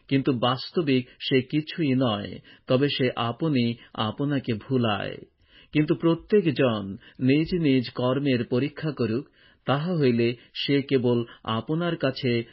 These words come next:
শ্লাঘা করিবার হেতু পাইবে, অপরের কাছে নয়। কারণ প্রত্যেক জন নিজ নিজ ভার বহন করিবে, কিন্তু যে ব্যক্তি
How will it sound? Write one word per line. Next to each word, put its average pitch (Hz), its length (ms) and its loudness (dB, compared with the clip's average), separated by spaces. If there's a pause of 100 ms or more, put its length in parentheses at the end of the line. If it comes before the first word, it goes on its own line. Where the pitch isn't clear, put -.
শ্লাঘা 131 520 -4
করিবার 117 520 0 (300)
হেতু 123 380 0
পাইবে, 107 540 -2 (300)
অপরের 123 540 0
কাছে 120 340 -4
নয়। 101 400 -4 (440)
কারণ 139 340 2
প্রত্যেক 151 480 0
জন 110 500 -2 (280)
নিজ 147 380 2
নিজ 135 280 2 (140)
ভার 123 420 -2
বহন 135 400 -4
করিবে, 110 440 -2 (320)
কিন্তু 131 280 2
যে 135 240 2
ব্যক্তি 123 540 0